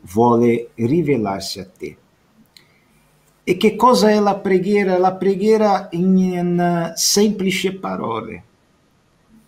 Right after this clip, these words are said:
è parlare con Dio. Semplice. Rivolgersi a Lui.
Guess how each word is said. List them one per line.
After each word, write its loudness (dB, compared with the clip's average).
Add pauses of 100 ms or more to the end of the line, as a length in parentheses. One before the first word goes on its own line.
(420)
è -12
parlare -6
con -8
Dio. -14 (1120)
Semplice. -6 (1500)
Rivolgersi 2
a -8
Lui. -12